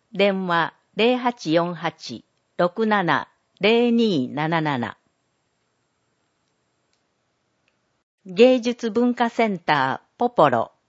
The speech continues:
新しい音楽の風、八。上野公平と坂田智樹、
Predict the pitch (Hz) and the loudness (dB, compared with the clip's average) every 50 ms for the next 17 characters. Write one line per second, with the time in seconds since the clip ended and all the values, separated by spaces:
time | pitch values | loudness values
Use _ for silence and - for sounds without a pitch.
0 | _ _ _ _ _ _ _ _ _ _ _ _ _ _ _ _ _ _ _ _ | _ _ _ _ _ _ _ _ _ _ _ _ _ _ _ _ _ _ _ _
1 | _ _ _ _ _ _ _ _ _ _ _ _ _ _ _ _ _ _ - 233 | _ _ _ _ _ _ _ _ _ _ _ _ _ _ _ _ _ _ 2 2
2 | 247 254 247 233 - - - 240 226 196 156 151 - 214 240 247 233 220 185 156 | 4 4 2 0 -2 -6 -6 -4 -2 0 0 0 2 2 0 2 0 0 -2 -2
3 | - 160 143 135 127 117 - - 160 156 - - 156 151 139 - _ _ _ _ | -2 -4 -2 -2 -2 -2 -4 -2 -2 -2 0 2 0 0 0 -2 _ _ _ _
4 | _ _ _ - 175 170 _ - - 160 139 131 _ _ _ _ _ _ _ _ | _ _ _ -12 -12 -12 _ -12 -12 -10 -10 -12 _ _ _ _ _ _ _ _
5 | _ _ _ _ _ _ _ _ _ _ _ _ _ _ _ - 214 196 226 247 | _ _ _ _ _ _ _ _ _ _ _ _ _ _ _ -4 2 4 6 6
6 | 240 233 233 233 220 - - 220 214 214 208 202 196 214 202 202 196 190 - - | 6 4 2 0 0 -2 0 2 2 2 2 0 -2 -4 -4 -4 -4 -6 -2 -2
7 | 185 180 - _ - - 247 240 - 233 196 - 165 147 - - 175 180 156 147 | -2 -2 -2 _ -6 -6 -6 -4 -2 -4 -4 -2 -4 -4 -2 -2 -2 -2 -2 -4
8 | 131 - - - 113 - | -6 -8 -12 -14 -14 -14